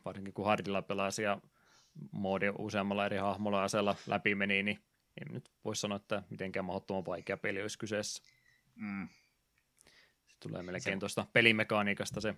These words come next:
Speaker 1: ongelma, että ha-, hankala, hankala tästä pelistä sen vaikeampaa tehdäkään, muuta se blokkaisi jo ihan kaiken.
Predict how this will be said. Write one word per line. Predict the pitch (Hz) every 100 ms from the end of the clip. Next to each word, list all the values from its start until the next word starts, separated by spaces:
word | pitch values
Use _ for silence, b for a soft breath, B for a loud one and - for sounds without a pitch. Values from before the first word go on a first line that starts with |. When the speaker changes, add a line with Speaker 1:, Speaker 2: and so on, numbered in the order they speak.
| -
Speaker 1:
ongelma, | 101 98 92 98
että | 95 104 - -
ha-, | -
hankala, | - 123 120 120 - b b
hankala | 127 131 135
tästä | 120 -
pelistä | 123 117 - 117 -
sen | 117 104
vaikeampaa | 107 98 104 95 107
tehdäkään, | 104 92 92 - 92
muuta | 92 87
se | 92
blokkaisi | 104 98 - 104
jo | 104
ihan | 98 92
kaiken. | 87 107 101